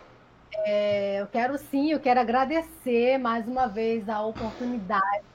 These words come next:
essa oportunidade incrível da gente levar, é, Welson, o nosso conhecimento pra outros afiliados, afiliados que estão frustrados, afiliados que estão estagnados, com overdose de informação,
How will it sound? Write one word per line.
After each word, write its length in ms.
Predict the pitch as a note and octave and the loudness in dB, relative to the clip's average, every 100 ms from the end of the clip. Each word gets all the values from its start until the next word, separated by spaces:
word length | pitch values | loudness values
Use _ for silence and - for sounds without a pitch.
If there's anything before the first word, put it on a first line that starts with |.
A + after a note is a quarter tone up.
| G#3+ A3 A3+ | -10 -10 -6
essa 280 | A3+ C#4 D#4+ | -2 0 0
oportunidade 560 | - - - - A#3 A3 | -4 -10 -20 -8 -6 -6
incrível 520 | - A3+ A#3+ A#3+ A3+ - - - - - | -6 -4 -4 -4 -6 -10 -20 -20 0 4
da 160 | B3 | 6
gente 240 | C4+ C#4+ D#4+ | 4 0 0
levar, 800 | C#4+ A#3 B3+ C#4 D#4 B3+ G#3 G#3+ | 0 0 -2 0 0 -2 -4 -6
é, 320 | G#3+ G#3+ G#3 - | -6 -4 -6 -6
Welson, 400 | A3+ G#3 G3+ G#3 - | -4 -4 -6 -12 -8
o 80 | B3+ | -2
nosso 340 | B3+ D4+ E4+ | 2 2 2
conhecimento 800 | - C#4+ C#4 - A3+ A#3+ C#4+ C4 F#3+ F#3 - - - | -4 -4 -4 -4 -4 0 -2 -4 -12 -20 -20 -20 0
pra 160 | B3 B3 | 4 8
outros 440 | D4+ F#4 E4 B3+ | 6 4 -2 -2
afiliados, 960 | C4 C4+ A#3 G3+ G#3+ A3+ G3+ A3+ A3+ - - - | -2 -2 -4 0 2 0 -2 -6 -8 -14 -18 -14
afiliados 520 | - C4 B3+ B3 - | -6 0 2 0 -4
que 120 | B3 | -12
estão 240 | - A3+ | -6 -6
frustrados, 920 | A3 G#3+ - - G#3+ A3 A3 A3 A3 - - - G#3 | -6 -12 -8 -4 0 0 -2 -4 -8 -14 -20 -12 -10
afiliados 580 | G#3+ C4 C4 B3 A#3 - | -8 -4 0 0 -2 -10
que 80 | |
estão 200 | A#3 A#3+ | -8 -6
estagnados, 960 | A3+ - A3 G#3 G#3+ A3 G#3+ F#3+ G#3 - - | -6 -4 -4 -4 -2 0 0 -2 -10 -14 -10
com 120 | D#4 | -6
overdose 440 | B3+ B3 A#3+ A#3 G#3+ | -4 -2 0 -2 -2
de 120 | A3 | -6
informação, 880 | - G#3 G3+ F#3+ - A#3 A#3 A#3 | -4 -4 -4 -8 -8 -4 -2 -2